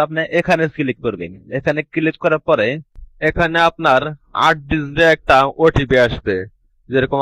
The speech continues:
আমার আটটা সেভেন আছে, সেটা আপনি কপি করে নিয়ে তারপরে আপনার যে নাম্বারটা দিচ্ছেন সেই নাম্বারে এরকম একটা সেম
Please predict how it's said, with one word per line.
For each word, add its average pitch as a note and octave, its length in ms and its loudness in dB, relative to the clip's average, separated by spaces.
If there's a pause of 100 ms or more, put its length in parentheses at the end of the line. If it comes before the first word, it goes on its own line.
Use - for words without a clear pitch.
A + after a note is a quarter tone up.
আমার C#3 140 2 (100)
আটটা C3+ 220 0 (180)
সেভেন B2+ 320 2
আছে, G#2 200 -4 (500)
সেটা C3+ 380 0
আপনি C#3+ 120 -2 (140)
কপি D3+ 300 2
করে E3 260 2
নিয়ে B2+ 180 4 (520)
তারপরে C#3+ 380 2
আপনার D3+ 220 -2 (120)
যে D3 80 4 (140)
নাম্বারটা D3 340 0
দিচ্ছেন D3 320 -4
সেই D#3+ 320 2
নাম্বারে D#3+ 380 2 (300)
এরকম D#3 360 -2
একটা D3 160 -2 (160)
সেম D3 220 0